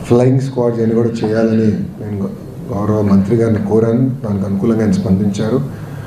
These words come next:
అంతేకాకుండా డిఫెన్స్ మ్యానుఫ్యాక్చరింగ్‌లో పెద్ద ఎత్తున ఆంధ్ర రాష్ట్రాన్ని ప్రోత్సహించమని ఒకటి కోరాను. కావాల్సిన ఎకోసిస్టమ్ మనకుంది. Already అనేక డిఫెన్స్ పరిశ్రమలకి మనం భూములు కూడా అనంతపూర్ జిల్లాలో కేటాయిస్తాం జరిగింది. అదొక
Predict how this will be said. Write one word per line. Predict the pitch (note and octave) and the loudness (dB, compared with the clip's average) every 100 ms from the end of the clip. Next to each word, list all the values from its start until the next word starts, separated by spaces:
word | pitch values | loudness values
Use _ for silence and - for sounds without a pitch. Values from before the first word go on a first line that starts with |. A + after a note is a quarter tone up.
| - - | -6 2
అంతేకాకుండా | A#3 D#3 C#3+ D3 D3+ | 4 6 4 4 4
డిఫెన్స్ | C#3+ B2+ E3 D#3+ D3 | 4 2 2 2 2
మ్యానుఫ్యాక్చరింగ్‌లో | C3+ C3 C3+ - C3+ C3 B2+ | 2 2 0 0 2 2 2
పెద్ద | G#2 | 0
ఎత్తున | C3 B2+ B2+ A2+ - - | 0 2 0 0 -4 -4
ఆంధ్ర | A2 B2 | 0 2
రాష్ట్రాన్ని | A#2+ A#2 B2 A#2 | 2 0 -2 -2
ప్రోత్సహించమని | A2+ A2+ G#2+ B2 G#2+ A2 G#2+ | -2 -2 0 0 0 -2 0
ఒకటి | G#2 F#2 | -2 -2
కోరాను. | G2+ G#2+ A2+ - - - - - - - | -2 0 2 0 -4 -10 -14 -14 -16 -2
కావాల్సిన | A2 B2+ C#3 - A#2+ | 2 4 2 0 -2
ఎకోసిస్టమ్ | - D3 C#3 - D3 | 2 0 0 0 2
మనకుంది. | B2+ A2+ A#2+ A#2+ B2+ | 2 0 -2 2 2
Already | A2+ A#2 A#2+ B2 - - - - | 2 2 2 2 0 -6 -12 -8
అనేక | - C3 C3 | 0 2 2
డిఫెన్స్ | B2 A2 C3+ B2+ - | 0 0 0 -2 -4
పరిశ్రమలకి | A#2 A2+ B2 A#2+ A#2+ A#2+ B2 | -4 -2 0 2 2 0 0
మనం | A2 A2 G#2 F2+ - - - - G#2+ | 0 2 2 -2 -4 -10 -16 -14 0
భూములు | A2+ A#2+ B2 | 2 4 4
కూడా | A#2+ A#2 G2 - | 4 0 -2 -4
అనంతపూర్ | G#2+ B2 - B2+ G#2+ | -2 0 0 0 0
జిల్లాలో | A2+ A2+ A#2 G#2 G2 - - | 2 2 2 0 -4 -10 -6
కేటాయిస్తాం | A2 A2+ A2+ A2+ G2+ | -2 0 0 0 0
జరిగింది. | G2+ G#2+ A2+ A2 A2 G#2+ - - - - | 0 2 2 2 0 -2 -8 -14 -16 -6
అదొక | G#2+ A#2+ A#2 | 0 2 2